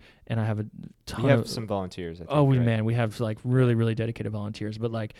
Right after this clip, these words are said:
Speaker 1: it's a lot of work.
Speaker 2: Yeah.
Speaker 1: And, um, I have a bun-, I have a number of interns that are amazing, and I have, uh, our, my board of directors is just insane and, uh, have been, like, rolling up their sleeves, and they do so much work. It's, it's nuts. It's amazing. But, um,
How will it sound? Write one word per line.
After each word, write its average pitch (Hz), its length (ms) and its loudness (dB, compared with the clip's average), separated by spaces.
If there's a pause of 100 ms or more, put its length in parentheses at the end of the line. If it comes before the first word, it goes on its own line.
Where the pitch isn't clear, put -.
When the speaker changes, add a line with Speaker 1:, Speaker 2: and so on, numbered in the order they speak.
(260)
Speaker 1:
it's 180 140 2
a 160 40 6
lot 120 200 2
of 110 80 -2
work. - 280 -6 (120)
Speaker 2:
Yeah. - 140 -8 (180)
Speaker 1:
And, 113 540 0
um, 113 340 -4 (800)
I 151 100 -6
have 123 200 2
a 117 60 2
bun-, 123 280 -2
I 120 60 -6
have 117 200 -2
a 110 60 -4
number 120 240 4
of 120 140 -2
interns 151 400 4
that 131 100 2
are 127 140 4
amazing, 120 420 4
and 113 100 2
I 113 40 -2
have, 113 340 -4
uh, - 140 -8 (100)
our, 135 140 -2
my 127 240 -4
board 120 220 0
of 117 60 -4
directors 113 420 -2
is 107 140 -6
just - 360 -10 (260)
insane 117 760 -2
and, 110 340 -4
uh, 107 180 -4 (380)
have 113 180 -2
been, 110 240 0
like, 104 220 -6
rolling 113 160 0
up 104 80 -4
their 110 80 -6
sleeves, 110 300 -4
and 110 140 -4
they 110 100 -6
do 110 120 -4
so 110 160 -2
much 104 180 -6
work. 107 200 -8
It's, 107 160 -14 (100)
it's - 220 -12
nuts. 107 340 -6 (160)
It's - 100 -8
amazing. 113 400 0 (380)
But, 127 240 4
um, 117 300 2